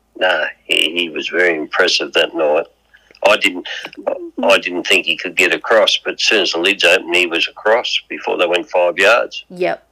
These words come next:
Speaker 2: and that's still the Golden East Streak, um, record. What did he run? Was it twenty-nine twenty-seven?
Speaker 1: Something like that,
Speaker 2: Yeah,
Speaker 1: yeah.
Speaker 2: and that still remains the race record, um, for that time. And yeah, unless, you know,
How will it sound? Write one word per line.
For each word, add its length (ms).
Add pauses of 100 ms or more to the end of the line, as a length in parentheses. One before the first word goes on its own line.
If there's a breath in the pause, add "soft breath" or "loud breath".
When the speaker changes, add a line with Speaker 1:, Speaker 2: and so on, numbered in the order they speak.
(160)
Speaker 2:
and 140
that's 240
still 240
the 80
Golden 380
East 180
Streak, 440
um, 460
record. 440
What 180
did 80
he 60
run? 320
Was 120
it 120
twenty-nine 500
twenty-seven? 960 (800)
Speaker 1:
Something 180
like 200
that, 100
Speaker 2:
Yeah, 240
Speaker 1:
yeah. 220
Speaker 2:
and 80
that 180
still 260
remains 520
the 100
race 320
record, 440 (340 soft breath)
um, 360
for 140
that 180
time. 300
And 160 (460 loud breath)
yeah, 380
unless, 540
you 100
know, 480